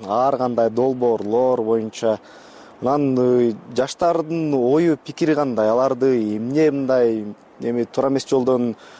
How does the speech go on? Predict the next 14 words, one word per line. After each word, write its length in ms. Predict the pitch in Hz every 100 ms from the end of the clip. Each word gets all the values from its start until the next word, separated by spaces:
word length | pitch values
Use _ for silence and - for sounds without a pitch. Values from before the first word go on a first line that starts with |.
| - -
туура 160 | 143
эмес 160 | 143 -
жолго 180 | 135 123
салып 280 | - 123
кетет? 340 | - 123 120 117 - -
Же 100 | -
болбосо 320 | 117 123 123
алар 220 | 135 127 117 - - - -
эмне, 320 | - 120 147 135
кандай 760 | - 147 151 151 143 127 110 107 113
диний 300 | 147 160 139
ба-, 220 | 113 120
ба-, 680 | 110 120 117 117 113 110 113 - -
баалуулук, 640 | 139 165 139 131 143 127